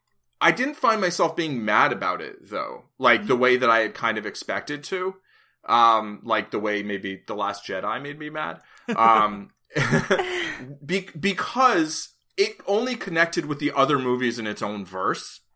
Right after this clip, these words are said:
Speaker 1: right?
Speaker 2: Mm-hmm.
Speaker 1: And I was like, "Oh, this just isn't a particular canon that I care about because I don't really like how the characters were developed in it." I enjoyed Suicide, Suicide Squad.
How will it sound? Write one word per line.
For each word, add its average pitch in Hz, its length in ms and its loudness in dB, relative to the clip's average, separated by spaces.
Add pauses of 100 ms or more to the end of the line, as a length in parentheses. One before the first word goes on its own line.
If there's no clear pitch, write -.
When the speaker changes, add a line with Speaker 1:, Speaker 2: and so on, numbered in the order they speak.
Speaker 1:
right? 113 380 2
Speaker 2:
Mm-hmm. 202 320 -12
Speaker 1:
And 151 100 2
I 170 80 6
was 175 120 2
like, 170 220 4
"Oh, 160 500 6
this 190 220 6
just 196 320 0
isn't 151 480 0
a 135 80 2
particular 147 560 -2
canon 120 440 -2
that 117 120 0
I 113 120 4
care 180 280 2
about 101 320 2
because 117 240 -8
I 110 120 2
don't 113 160 -4
really 107 200 -4
like 101 380 -4 (260)
how 113 140 2
the 113 100 -2
characters 110 420 -2
were 120 120 -2
developed 107 480 0
in 107 100 -2
it." 104 120 -2
I 127 160 2
enjoyed 147 340 0
Suicide, 131 640 0
Suicide 127 400 -4
Squad. 110 500 2